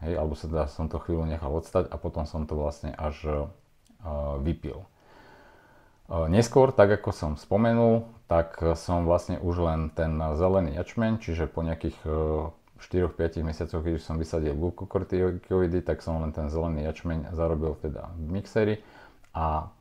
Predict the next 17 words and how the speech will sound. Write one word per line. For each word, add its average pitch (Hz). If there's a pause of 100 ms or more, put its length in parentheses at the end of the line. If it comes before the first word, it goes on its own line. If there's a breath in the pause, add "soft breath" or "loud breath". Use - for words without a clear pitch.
(240)
tú 80
chlorelu 92
a 87
spirulínu 85
som, 80 (240)
a, 80
vlastne, 78 (720 loud breath)
e, 113 (520)
z-, 73 (160)
zapil 80 (160)
tým 80
zeleným 78
jačmeňom, 76
čiže 73
potom 80
už -
som 76